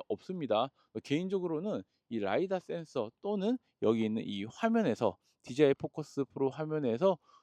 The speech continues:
눈을 인식을 할 수 있다고 한다면 조금 더 정교하게 뭐 촬영을 할 수 있지 않을까, 이렇게 생각이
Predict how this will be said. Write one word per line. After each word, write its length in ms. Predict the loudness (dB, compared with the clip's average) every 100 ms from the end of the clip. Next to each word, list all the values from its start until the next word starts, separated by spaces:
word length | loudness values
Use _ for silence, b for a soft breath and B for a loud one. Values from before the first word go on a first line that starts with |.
| _
눈을 580 | -8 -2 0 2 2 0
인식을 760 | -2 -4 -4 -4 -4 -2 -2 0
할 160 | -2
수 180 | -6 -6
있다고 400 | -8 0 2 2
한다면 540 | -2 -2 0 0 0 -2 b b _
조금 360 | 0 2 2 2
더 160 | 0 -4
정교하게 760 | -8 -6 0 2 2 2 -2 -4 B B B _
뭐 140 | -6
촬영을 440 | -6 -4 -2 -2 -2
할 100 | -6
수 200 | -6 -8
있지 220 | -8 -6
않을까, 520 | -4 -4 -2 -2 -2 -6
이렇게 200 | -6 -6
생각이 440 | -4 -2 -2 -2